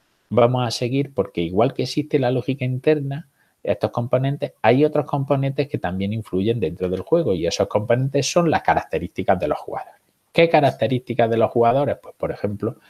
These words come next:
las características de los jugadores es que, por ejemplo, pues, mm,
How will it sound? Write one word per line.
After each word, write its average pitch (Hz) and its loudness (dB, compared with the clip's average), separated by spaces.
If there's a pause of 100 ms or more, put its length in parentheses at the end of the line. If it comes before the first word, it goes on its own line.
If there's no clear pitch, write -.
(380)
las 98 4
características 92 2
de 95 4
los 95 4
jugadores 113 4 (1200)
es 104 2
que, 92 4
por 87 4
ejemplo, 113 4 (220)
pues, 80 0 (360)
mm, 87 -6